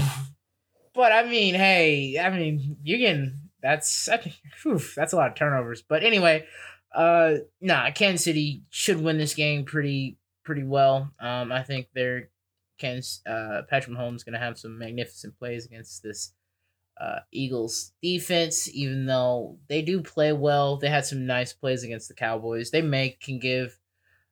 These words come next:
uh, Kansas City some, uh, troubles there, but nah, I think Kansas City will be fine. Um, defense is still bad, so maybe we'll get to see a better Eagles offense come out.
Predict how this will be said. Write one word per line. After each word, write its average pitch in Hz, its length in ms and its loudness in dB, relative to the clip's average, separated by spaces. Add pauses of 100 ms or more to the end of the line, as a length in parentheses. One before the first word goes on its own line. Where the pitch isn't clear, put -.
(160)
uh, 107 420 -4 (200)
Kansas 135 300 -4
City 127 240 -4
some, 127 680 -2
uh, 110 580 -10 (1000)
troubles 170 520 2
there, 160 400 4
but 120 680 -2
nah, 127 160 -8 (400)
I 123 120 -8
think 104 200 -14
Kansas 107 320 -12
City 113 120 -8
will 101 60 -10
be 107 100 -14
fine. 127 640 -4 (680)
Um, 117 580 -6 (280)
defense 143 760 -4
is 123 140 -8
still - 720 -4
bad, 120 480 0
so 113 480 -4
maybe 131 480 -4
we'll 123 180 -8
get 123 140 -8
to - 80 -18
see 127 240 -2
a 117 60 0
better 123 280 0
Eagles 127 420 -4
offense 135 480 0
come 135 240 -2
out. 131 300 -2